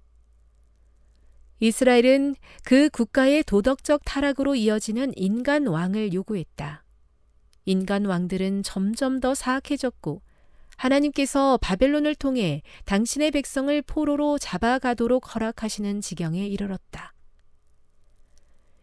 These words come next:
교회사에서도 그와 비슷한 일이 일어났다.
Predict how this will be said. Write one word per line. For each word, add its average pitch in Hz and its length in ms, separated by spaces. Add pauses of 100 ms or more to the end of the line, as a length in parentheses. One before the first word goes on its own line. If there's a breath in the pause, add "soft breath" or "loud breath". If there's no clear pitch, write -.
(260)
교회사에서도 277 1160
그와 277 400
비슷한 277 540
일이 208 260
일어났다. 180 640